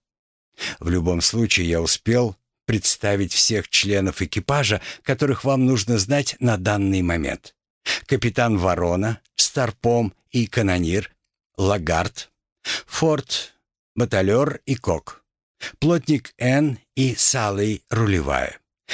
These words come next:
Всех остальных вполне можно назвать дугами. Ах да, чуть не забыл.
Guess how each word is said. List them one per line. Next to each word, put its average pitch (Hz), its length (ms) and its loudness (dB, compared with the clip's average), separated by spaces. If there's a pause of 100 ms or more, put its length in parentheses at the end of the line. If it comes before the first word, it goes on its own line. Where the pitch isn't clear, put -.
(100)
Всех - 280 0
остальных 156 540 0
вполне 143 420 2
можно 127 340 2
назвать 120 600 0
дугами. 76 640 -2 (720)
Ах - 200 0
да, 78 260 -2 (160)
чуть - 240 -4
не 123 80 2
забыл. 76 440 0